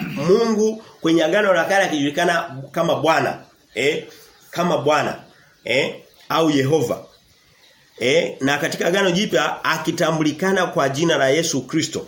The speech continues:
akifunuliwa kwa jina la Yesu Kristo. Lazima kuwepo kulitia jina la Bwana. Lakini twende katika kitabu kile cha, tumeshaona sehemu ya kwanza. Twende katika kitabu cha, cha Warumi, mlango wa kumi.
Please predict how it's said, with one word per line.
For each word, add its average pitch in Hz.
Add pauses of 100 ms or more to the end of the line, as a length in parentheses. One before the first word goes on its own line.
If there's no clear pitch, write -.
(120)
akifunuliwa 156
kwa 139
jina 160
la 143
Yesu -
Kristo. 131 (180)
Lazima 165
kuwepo 160
kulitia 131
jina 135
la 107
Bwana. 101
Lakini 202
twende 196
katika 180
kitabu 170
kile 165
cha, 123 (420)
tumeshaona 170
sehemu 156
ya 120
kwanza. 113
Twende 165
katika 170
kitabu 170
cha, 113 (1120)
cha 117
Warumi, 123 (100)
mlango 151
wa 120
kumi. 151